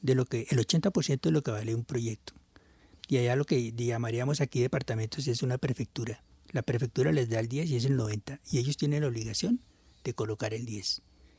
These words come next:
Pero ese proyecto tiene como mínimo diez años de acompañamiento. Aquí eso nunca ha pasado, a pesar de que se ha planteado. Jamás en la vida.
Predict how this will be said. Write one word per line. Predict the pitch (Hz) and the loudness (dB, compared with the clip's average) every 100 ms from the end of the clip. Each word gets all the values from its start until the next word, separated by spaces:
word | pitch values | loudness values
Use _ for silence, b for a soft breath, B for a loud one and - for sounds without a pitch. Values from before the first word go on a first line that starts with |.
| b b b b | b b b b
Pero | 135 | 2
ese | 139 170 | 4 4
proyecto | 156 127 147 | 2 2 0
tiene | 151 156 | 0 0
como | 151 131 | 0 0
mínimo | 127 151 170 | 2 2 2
diez | 143 131 143 | 2 0 0
años | 156 156 | 0 0
de | 139 | -2
acompañamiento. | 120 110 107 101 98 - - - - - - - _ _ - _ - | -4 -4 -6 -6 -8 -10 -14 -16 -18 -18 -20 -20 _ _ -20 _ -8
Aquí | 151 - 147 | -6 0 4
eso | - | 6
nunca | 175 185 240 - 302 - | 12 12 12 10 2 4
ha | 190 | 6
pasado, | 196 202 214 285 320 _ _ _ - | 6 6 4 4 0 _ _ _ -4
a | 151 | 0
pesar | 127 139 123 123 | 2 0 -2 -4
de | |
que | 139 127 | -2 -2
se | 117 | -2
ha | |
planteado. | 120 117 - - - _ _ _ _ _ - - | -2 -4 -6 -14 -20 _ _ _ _ _ -16 -2
Jamás | 139 120 127 208 | 0 4 4 4
en | 196 | 4
la | |
vida. | 131 117 107 | 6 2 0